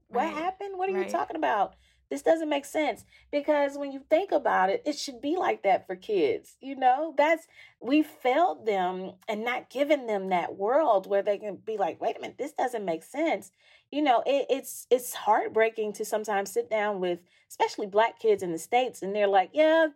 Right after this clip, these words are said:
Speaker 1: you know, I, my mom had to talk with me about what to do w-, if I'm approached by a cop when I was,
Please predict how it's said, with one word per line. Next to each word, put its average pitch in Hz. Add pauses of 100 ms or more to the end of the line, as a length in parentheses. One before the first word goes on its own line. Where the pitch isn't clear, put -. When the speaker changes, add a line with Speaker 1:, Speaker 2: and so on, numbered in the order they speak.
Speaker 1:
you 302
know, 240
I, 214
my 240
mom 262
had 233
to -
talk 220
with 220
me 220 (320)
about 202
what 220
to 208
do 220
w-, 214
if 208
I'm 208
approached 202
by 196
a 196
cop 196
when 196
I 185
was, 185